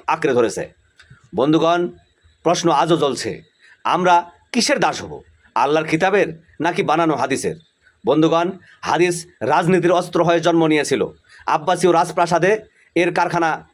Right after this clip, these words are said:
বিদ্যমান ছিল। শাসকের চাহিদা অনুযায়ী হাদিস তৈরি হতো,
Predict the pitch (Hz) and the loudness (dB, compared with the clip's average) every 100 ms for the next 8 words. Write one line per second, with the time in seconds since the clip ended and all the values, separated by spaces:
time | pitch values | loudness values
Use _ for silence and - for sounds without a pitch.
0 | _ _ 120 165 165 135 107 - _ _ | _ _ -2 0 0 -2 -4 -12 _ _
1 | - 196 151 - _ _ _ _ _ - | -2 0 0 -4 _ _ _ _ _ -20
2 | - - 165 185 185 170 185 185 185 190 | -8 -6 -2 0 0 0 0 0 2 4
3 | 185 202 - - - 170 196 160 208 202 | 4 2 0 -12 -6 -2 -2 2 2 4
4 | 185 147 92 | 2 0 -4